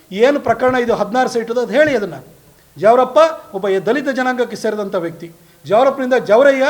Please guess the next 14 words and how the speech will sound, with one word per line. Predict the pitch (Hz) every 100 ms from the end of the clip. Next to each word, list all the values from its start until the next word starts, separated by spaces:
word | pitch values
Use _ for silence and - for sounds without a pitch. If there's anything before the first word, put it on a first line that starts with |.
| 190 185
ಅದು | 196 185
ಜವರಪ್ಪನಿಂದ | 160 262 269 254 240
ದೇವರಾಜು, | 175 233 277 277 247 320 302 - _ -
ಅವರು | 226 320
ಅವ್ರ | 294
ಸಂಬಂಧಿಕ | - 254 262 233 233
ದಲಿತ | 180 226 247
ಜನಾಂಗಕ್ಕೆ | 240 247 233 226 220
ಸೇರಿದವರು. | 214 190 165 - _ _ -
ಅವರಿಗೂ | 147 269 349 285 202 - - - _ _ - 170
ಮಲ್ಲಿಕಾರ್ಜುನ | 277 339 294 277 262
ಅವ್ರಿಗೂ | 247 240
ಏನು | 262 202 285
ಸಂಬಂಧ? | - 240 226